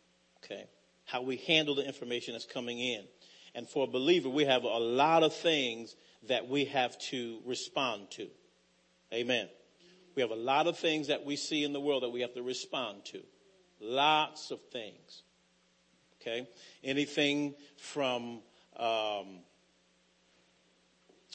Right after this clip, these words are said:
anything from, uh, all kinds of relationships, whether it's the male and female relationship,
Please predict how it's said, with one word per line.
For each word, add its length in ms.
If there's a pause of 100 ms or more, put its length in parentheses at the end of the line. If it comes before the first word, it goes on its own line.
(340)
anything 560
from, 760 (400)
uh, 280 (560)
all 220
kinds 400
of 80
relationships, 760
whether 180
it's 100
the 100
male 400
and 100
female 460
relationship, 720